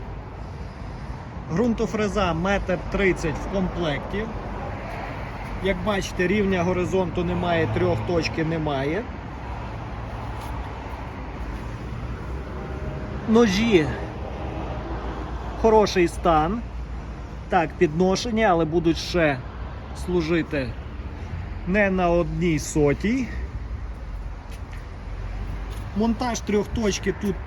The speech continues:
теж цілком реальний, оскільки, бачите, є чотири болти посередині, куди можна центральний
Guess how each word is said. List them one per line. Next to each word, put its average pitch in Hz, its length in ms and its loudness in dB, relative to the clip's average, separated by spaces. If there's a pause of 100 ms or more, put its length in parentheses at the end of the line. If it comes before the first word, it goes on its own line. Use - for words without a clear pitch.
теж 185 280 0 (260)
цілком 196 460 2
реальний, 277 460 0
оскільки, 202 400 -2
бачите, 180 440 -2 (120)
є 190 60 0
чотири 180 480 -2
болти 175 400 -2
посередині, - 600 -2 (140)
куди 254 160 -2
можна 247 420 -2
центральний 208 600 0